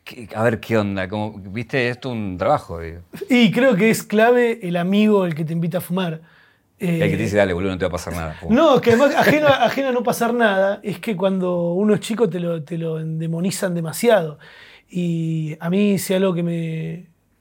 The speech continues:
Speaker 2: que me daba cagazo de fumar era en la calle, para ser prohibido, no tengo ganas de que me agarre la policía y tener que dar una explicación a mis viejos, que nunca me recriminaron nada, ¿entendés? Encima de que no me joden,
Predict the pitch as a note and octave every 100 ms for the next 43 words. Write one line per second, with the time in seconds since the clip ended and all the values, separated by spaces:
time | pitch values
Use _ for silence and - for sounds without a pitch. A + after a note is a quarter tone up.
0 | _ F3 F3 G3 F#3 F#3+ G3 G3 F3 E3+
1 | G#3+ G#3+ F#3+ F3+ G#3 G#3 - F#3 E3+ C#3
2 | F#3+ F3 F#3+ G#3 G3+ F3 E3 F#3 F3+ F#3
3 | E3+ D3+ - - - F3 E3 E3+ G3 G#3
4 | G3+ F3+ G3 G3 G#3+ G#3+ G#3 E3+ F3+ E3+
5 | F#3 F3+ D3 F3 - F3+ F3+ F3+ G3 -
6 | G#3+ G#3 - _ _ _ - D#3 D#3+ D#3+
7 | D#3 D3+ C#3+ D3+ D#3+ E3 F3+ G#3+ A3 F3+
8 | E3+ D#3 F3 F3+ F3 A3 A3 G3+ G3+ G#3
9 | G#3 A3 G3 F3